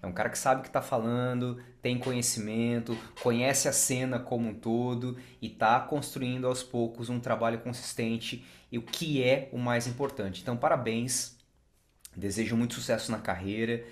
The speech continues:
espero que você consiga alcançar aí cada vez mais números, cada vez mais distribuir pelos algoritmos da vida,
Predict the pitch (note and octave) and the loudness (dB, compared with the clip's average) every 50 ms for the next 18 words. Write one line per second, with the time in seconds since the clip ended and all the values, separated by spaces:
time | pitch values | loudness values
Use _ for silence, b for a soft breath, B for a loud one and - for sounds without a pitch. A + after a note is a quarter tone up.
0 | b b b b b b b A2 - - - A#2 G#2+ A2 A2+ - - - G2 - | b b b b b b b -10 -10 -4 0 2 2 2 2 0 -4 -4 -4 -2
1 | B2 A#2+ A#2+ - - A#2+ A2+ B2 A#2+ A#2 - B2+ A#2 A2 A2 - - A#2 G#2+ G#2+ | -2 -2 -2 -2 -2 -2 0 0 0 0 0 -2 -2 -2 -2 -2 0 2 2 2
2 | G#2 G#2+ A2 - A#2+ G#2+ G#2+ G#2 F#2+ A#2 B2 A#2+ - A#2+ A2+ A2 G#2+ F#2+ F2 G#2+ | 0 -2 -4 -4 -4 -4 -2 -2 -2 -2 -2 0 0 0 0 0 0 -2 -2 -2
3 | G#2+ A2+ B2 C3+ C#3 D3 D3 C#3 C#3 C#3 C#3 C3+ - - B B B B B B | 0 2 2 4 4 4 4 4 4 2 0 0 -2 -4 B B B B B B
4 | C3+ A#2 A#2+ A#2 A2+ C3 C#3 C#3 B2 A#2 A#2+ A#2 A#2+ A#2+ A#2+ A2+ A2 A#2 A2+ - | 4 6 6 6 6 6 4 4 4 4 4 4 4 4 4 2 0 -2 -2 -2
5 | - C3 C3 B2 A#2+ B2+ A#2+ A#2 B2 A#2 A2+ A#2 A2+ A#2 G#2+ G#2+ G#2+ A2+ A2+ A#2 | 0 -2 0 0 2 0 0 0 0 0 2 2 4 4 4 4 4 4 2 2
6 | A2+ - A#2 A#2+ A#2+ A#2 - G2+ F#2+ - A#2 A2+ C#3 D3 D3 C#3 D3+ D3+ D#3+ D#3+ | 2 0 0 0 2 2 2 2 4 4 4 6 6 6 6 8 6 6 4 2
7 | - | -2